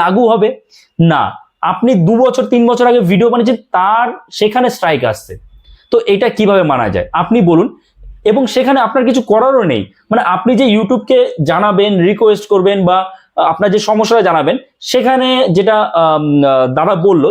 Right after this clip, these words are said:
যে কৌশিক দা এবং অনেক ক্রিয়েটার বলছে যে পাঁচ থেকে সাত মিনিটের মধ্যে আপনি যে রিকোয়েস্টটা করছেন বা দশ মিনিটের মধ্যে সেটা রিজেক্ট করে দেওয়া হচ্ছে,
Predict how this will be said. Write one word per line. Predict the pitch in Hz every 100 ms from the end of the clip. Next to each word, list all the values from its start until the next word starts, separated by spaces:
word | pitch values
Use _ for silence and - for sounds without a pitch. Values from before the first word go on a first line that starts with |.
| 180
যে |
কৌশিক | 175 180 185 156
দা | 170
এবং | 208 -
অনেক | 196 233
ক্রিয়েটার | 208 202 185 - - - 151
বলছে | 160 160 226 - - _ -
যে | 262 269 -
পাঁচ | 247 226 -
থেকে | 254 247 247
সাত | 226 220 -
মিনিটের | 226 226 226
মধ্যে | 220 247 170
আপনি | 175 208
যে | 180
রিকোয়েস্টটা | 185 226 214 220
করছেন | 190 196 175
বা | 180
দশ | 185 196
মিনিটের | 202 208 220
মধ্যে | 208 165 170 _ - _ -
সেটা | 233 247 - -
রিজেক্ট | 180 185 208 180
করে | 165
দেওয়া | 139 123 113
হচ্ছে, | 107 -